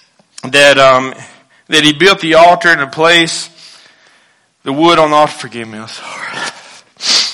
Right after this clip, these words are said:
And he bound Isaac his son, and he laid him on the altar upon the wood, and Abraham stretched out his hand and took the knife to slay his son.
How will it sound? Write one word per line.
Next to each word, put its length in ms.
And 140
he 80
bound 480
Isaac 500
his 160
son, 520
and 120
he 80
laid 280
him 160
on 140
the 100
altar 420
upon 300
the 80
wood, 400
and 120
Abraham 600
stretched 720
out 180
his 160
hand 300
and 100
took 220
the 100
knife 380
to 100
slay 360
his 120
son. 460